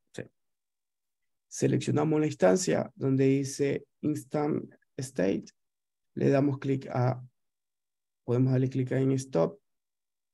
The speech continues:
reiniciar la instancia o terminar la instancia. Tenga cuidado que cuando le dan terminar instancia,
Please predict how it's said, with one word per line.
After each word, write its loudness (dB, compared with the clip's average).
reiniciar 2
la 2
instancia -2
o -4
terminar 2
la 4
instancia. -4
Tenga 6
cuidado 6
que 0
cuando 0
le -2
dan 4
terminar 0
instancia, 0